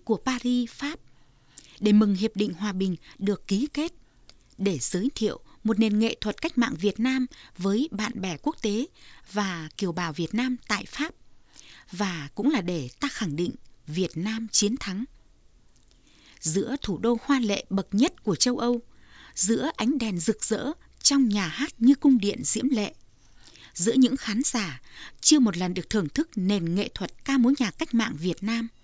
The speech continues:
ca khúc vang lên không chỉ là cảm xúc với người nghe, mà còn là niềm tự hào vô bờ của tất cả những người Việt Nam tham dự đêm biểu diễn đó. Ta tự hào đi lên ôi Việt Nam,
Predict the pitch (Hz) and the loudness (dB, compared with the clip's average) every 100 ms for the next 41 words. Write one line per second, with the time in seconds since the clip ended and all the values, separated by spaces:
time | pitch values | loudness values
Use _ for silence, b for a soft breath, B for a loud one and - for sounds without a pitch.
0 | _ _ _ b b b b b - 226 | _ _ _ b b b b b -6 -4
1 | - 320 208 254 262 247 262 247 b b | -4 -6 -2 2 4 4 4 2 b b
2 | b - - 285 - 175 165 - 170 139 | b -6 2 4 6 4 0 -4 -4 -2
3 | 339 359 - 180 202 269 262 196 147 214 | -2 -4 -8 -2 2 6 6 4 2 -2
4 | 240 247 B B B B B 208 226 202 | -2 -4 B B B B B 2 4 2
5 | 196 220 208 196 220 196 - 185 208 190 | 0 0 0 2 2 2 0 -2 -2 -4
6 | 165 202 294 208 185 175 151 B B - | -4 0 2 2 0 -2 -8 B B -4
7 | 190 392 - 220 175 165 262 294 180 180 | -4 -4 -4 -4 0 0 4 4 4 0
8 | - 262 277 269 - - 277 - 214 151 | 0 2 2 0 -6 0 0 2 -2 -2
9 | - - - 190 220 202 196 170 123 - | -8 -20 -8 -2 0 0 -2 -2 -4 -4
10 | 233 190 190 277 - - - - - _ | -4 -4 -6 -10 -14 -20 -20 -20 -20 _
11 | - - - - _ b b - 233 226 | -20 -20 -20 -20 _ b b -10 -6 -4
12 | - - - 170 135 208 254 240 254 247 | -2 -4 -4 -6 -4 0 2 4 2 2
13 | 226 190 - 208 233 | 0 -2 -2 -2 -2